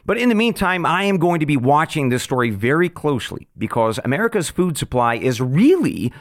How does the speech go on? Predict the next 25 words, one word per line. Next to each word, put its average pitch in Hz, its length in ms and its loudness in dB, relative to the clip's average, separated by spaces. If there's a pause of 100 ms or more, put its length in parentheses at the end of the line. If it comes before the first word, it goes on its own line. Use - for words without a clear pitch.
(280)
about 143 240 -2
national 123 400 -2
security, 95 560 -6 (140)
and 143 100 -2
it 143 180 0
warrants 139 520 2
our 131 260 2
very 131 500 0 (220)
close 117 480 -2 (260)
attention. - 480 -8 (1600)
All 202 160 2
right, 160 240 0
my 135 160 0
friends, 127 640 0
with 139 240 0
that, 233 360 0
let's 180 220 -2
wrap 185 280 0
up 151 180 -2
this 151 280 0
morning 165 420 2
with 147 180 0
our 143 280 0
final 175 580 0
brief 220 640 0